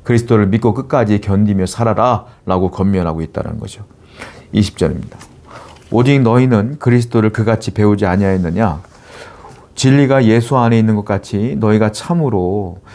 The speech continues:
그에게서 듣고 또한 그 안에서 가르침을 받았을진데." 여기 보면 "오직 너희는 그리스도에게 그같이 배우지 아니하였느냐?"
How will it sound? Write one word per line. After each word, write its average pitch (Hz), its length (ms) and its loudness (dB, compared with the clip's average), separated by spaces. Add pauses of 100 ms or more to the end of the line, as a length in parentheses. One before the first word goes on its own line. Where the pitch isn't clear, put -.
(120)
그에게서 113 540 0
듣고 117 480 -2
또한 117 300 0
그 117 140 -2
안에서 101 340 -2
가르침을 104 640 -2 (240)
받았을진데." 98 960 -2 (800)
여기 120 160 4
보면 117 640 0
"오직 156 300 4
너희는 147 400 2
그리스도에게 143 800 2
그같이 165 500 0
배우지 123 320 0
아니하였느냐?" 101 760 0